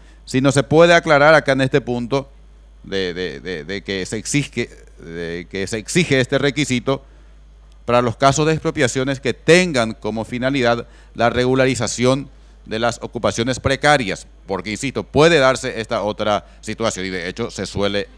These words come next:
dar. Simplemente esta preocupación y nuevamente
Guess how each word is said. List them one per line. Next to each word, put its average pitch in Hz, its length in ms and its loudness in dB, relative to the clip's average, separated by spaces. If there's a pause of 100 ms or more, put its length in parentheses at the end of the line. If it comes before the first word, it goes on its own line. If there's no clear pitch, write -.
dar. 71 280 -10
Simplemente 123 720 -2 (840)
esta 104 680 2
preocupación 135 960 0 (500)
y 110 120 -8
nuevamente 123 720 2